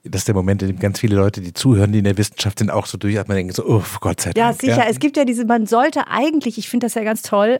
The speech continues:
Speaker 2: es gibt diese C Vs der Misserfolge sozusagen.
Speaker 1: Mhm.
Speaker 2: Also ich hab jetzt zwar diese tolle Professur, ja, hab ich ja, ich bin total happy, ich hab einen tollen Lehrstuhl an der T U München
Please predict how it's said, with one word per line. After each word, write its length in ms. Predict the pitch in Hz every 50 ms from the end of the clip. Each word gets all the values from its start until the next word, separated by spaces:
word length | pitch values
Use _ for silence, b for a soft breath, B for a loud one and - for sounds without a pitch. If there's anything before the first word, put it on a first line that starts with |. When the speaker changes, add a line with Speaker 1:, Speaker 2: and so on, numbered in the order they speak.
| - -
Speaker 2:
es 140 | - 196 -
gibt 200 | - 240 - -
diese 180 | 220 190 202
C 420 | 202 - - - - - - 233 208
Vs 200 | 233 262 240 -
der 100 | - 175
Misserfolge 640 | 175 214 233 - - 165 - - 143 127 123 123 131
sozusagen. 600 | - - - - 147 135 131 113 110 117 135 156
Speaker 1:
Mhm. 60 | 165 B B B B B B B B -
Speaker 2:
Also 280 | 190 202 190 196 175 B B B B _ _ _ _ _ _ _ _ -
ich 220 | 233 247 - 202
hab 200 | 214 277 269 -
jetzt 160 | 285 277 -
zwar 160 | - 214 196
diese 260 | 190 202 185 185 180 -
tolle 260 | 247 269 311 339 320
Professur, 840 | - - 214 196 - 190 - - - 277 233 165 170 226 285 359 - _ _
ja, 220 | 165 175 220 185
hab 120 | 196 214
ich 120 | 214 180 -
ja, 100 | 151 165
ich 80 | 170
bin 160 | - 196 180 175 -
total 300 | - 170 - 190 175 170
happy, 320 | 202 220 - - 180 240
ich 120 | 254 - -
hab 140 | 170 -
einen 80 | 180 -
tollen 260 | - 240 254 285 262
Lehrstuhl 500 | 226 202 214 220 - - 220 208 208 196 -
an 140 | 202 196 196
der 120 | 196 190
T 160 | - - 214
U 80 | 156 185
München 520 | 190 254 320 339 - - 165 202 262 349